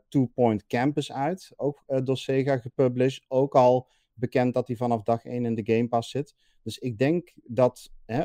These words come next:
onder wat toen nog onbekend was, ja, wat is dat dan, dat strategisch partnership? Ehm, denk ik dat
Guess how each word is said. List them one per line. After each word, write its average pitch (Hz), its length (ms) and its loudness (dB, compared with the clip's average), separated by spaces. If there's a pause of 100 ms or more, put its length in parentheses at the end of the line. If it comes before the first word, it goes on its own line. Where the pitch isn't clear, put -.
(100)
onder 123 460 4
wat 117 220 0
toen 190 180 0
nog 139 240 2
onbekend 135 520 2
was, 117 140 -2
ja, 117 160 0
wat 113 220 -2
is 127 200 -8
dat - 180 -8
dan, 151 160 0
dat 147 180 0
strategisch 135 560 -2
partnership? 131 760 -2 (800)
Ehm, 117 360 2 (120)
denk 131 180 0
ik 123 160 -2 (200)
dat 120 440 -4